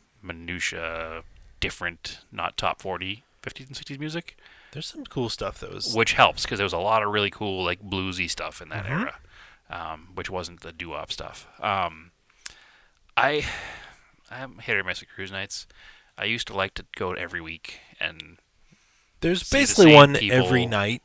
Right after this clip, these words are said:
Speaker 1: Yeah.
Speaker 2: of the week in the summertime. I still would really like to go to the big one that's in Foxborough. I didn't make it to it last summer.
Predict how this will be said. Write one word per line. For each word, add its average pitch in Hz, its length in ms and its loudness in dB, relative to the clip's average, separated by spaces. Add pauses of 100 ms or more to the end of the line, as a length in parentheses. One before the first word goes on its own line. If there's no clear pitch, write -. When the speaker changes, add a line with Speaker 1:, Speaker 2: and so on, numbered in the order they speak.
(160)
Speaker 1:
Yeah. 80 300 -4
Speaker 2:
of 104 140 -12
the 110 60 -10
week 117 260 -10
in 113 80 -14
the 104 40 -10
summertime. 139 500 -6 (1120)
I 135 60 6
still 170 300 8
would 156 180 6
really 127 240 6
like 123 200 6
to 120 100 -6
go 110 240 2
to - 120 -6
the 98 120 -4
big 113 260 2
one 110 360 -2
that's 110 180 -6
in 101 100 -10
Foxborough. 101 520 2
I 113 60 2
didn't 101 220 -6
make 101 160 -4
it 104 80 -10
to 113 140 0
it 110 60 -2
last 110 220 0
summer. 151 300 0